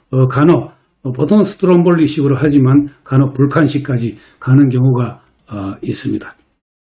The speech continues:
어, 조금 남쪽으로, 어, 가보도록 하겠습니다. 어, 여기에 조금, 어, 이상한 지형이,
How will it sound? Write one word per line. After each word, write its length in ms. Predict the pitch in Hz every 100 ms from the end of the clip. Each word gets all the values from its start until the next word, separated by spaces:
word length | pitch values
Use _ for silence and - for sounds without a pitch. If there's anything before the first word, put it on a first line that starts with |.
| _ _ _ _ - - _ -
어, 140 | 147
조금 360 | 147 160 165 160
남쪽으로, 760 | 147 170 175 226 190 139 123 - _
어, 140 | 135 131
가보도록 720 | 147 143 156 156 165 170 131
하겠습니다. 520 | 127 120 110 107 - _ _ _ _ _ _ _ _ _ 156
어, 40 |
여기에 460 | 151 170 202 190 160
조금, 500 | 170 160 160 180 180
어, 180 | 156 156
이상한 380 | 147 143 160 147
지형이, 680 | - 190 202 170 127 -